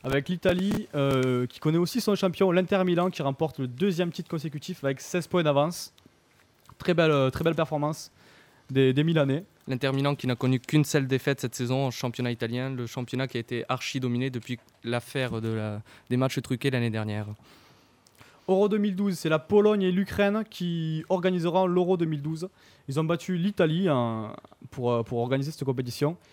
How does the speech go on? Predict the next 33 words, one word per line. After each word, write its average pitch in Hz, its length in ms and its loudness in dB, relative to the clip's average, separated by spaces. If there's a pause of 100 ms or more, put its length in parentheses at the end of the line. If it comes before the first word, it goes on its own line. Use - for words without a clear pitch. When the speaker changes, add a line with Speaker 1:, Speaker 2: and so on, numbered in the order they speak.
(100)
Speaker 2:
Ah. - 80 -14
Speaker 1:
Et 135 100 0
la 143 120 2 (540)
Speaker 2:
À 117 60 -4
la 120 80 -4
grande 143 240 -4
surprise, 139 380 -6
l'Italie 120 320 -2
a - 20 2
été 113 160 -2
battue 107 240 -4
puisqu'elle 131 240 -4
n'a 113 60 0
eu 107 80 -4
que 113 80 -8
quatre 117 260 -6
voix 117 180 -6
contre 107 280 -8
six. - 480 -10 (320)
Le 123 100 -4
projet 139 400 0
de 107 680 -4
la 107 100 -4
Croatie 127 640 -4
et 107 60 -4
de 110 100 -6
la 110 120 -2
Hongrie 120 360 -4
n'a 117 140 -4
retenu, 117 480 -4
elle, 127 160 -2
aucune 117 280 -6
voix. 104 220 -6